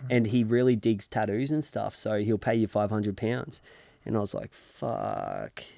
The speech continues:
Speaker 2: I thought about it for five seconds.
Speaker 1: Yeah.
Speaker 2: And I was like, "No, I can't do that," 'cause he said that, uh, what you, what he, he has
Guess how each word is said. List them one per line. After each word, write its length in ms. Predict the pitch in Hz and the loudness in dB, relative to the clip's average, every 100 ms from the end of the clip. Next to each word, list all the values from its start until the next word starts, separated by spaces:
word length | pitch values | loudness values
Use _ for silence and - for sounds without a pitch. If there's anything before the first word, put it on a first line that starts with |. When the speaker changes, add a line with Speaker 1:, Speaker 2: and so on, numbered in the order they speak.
| _ _ 117 | _ _ -2
Speaker 2:
I 40 | |
thought 200 | - 147 | 6 8
about 220 | 143 123 | 10 8
it 40 | 107 | 6
for 100 | 101 | 0
five 280 | 107 101 | 0 0
seconds. 440 | - 107 135 170 - | 0 -2 -2 -4 -4
Speaker 1:
Yeah. 200 | 120 107 - | -6 -6 0
Speaker 2:
And 120 | 123 | 6
I 20 | |
was 100 | 120 | 6
like, 140 | 113 110 | 8 6
"No, 180 | 113 107 | 6 4
I 80 | |
can't 200 | 101 104 101 | 2 0 2
do 100 | 117 | 4
that," 180 | 110 98 | 4 2
'cause 140 | 110 | -2
he 100 | 107 | -2
said 420 | - 139 127 101 - - - - | 0 4 4 2 -6 -20 -20 2
that, 160 | 117 110 | 6 6
uh, 220 | 104 98 | 6 2
what 300 | 107 120 92 | 4 4 4
you, 160 | 104 | -2
what 220 | 101 113 107 | 2 4 4
he, 300 | 104 101 104 | 2 0 -2
he 380 | 107 110 104 110 - | 0 0 0 -8 -12
has 300 | - 117 104 | 0 0 0